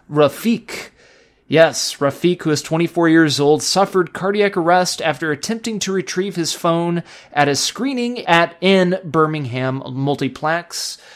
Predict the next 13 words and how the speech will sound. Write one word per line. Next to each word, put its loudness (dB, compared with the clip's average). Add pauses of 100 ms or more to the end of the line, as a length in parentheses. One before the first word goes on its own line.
(220)
Uh, 0
this -4
is -4
written -4
by -2
Staff -4
and -6
Agencies 0
and -8
published -2
on -2
March -4
twenty-first. -6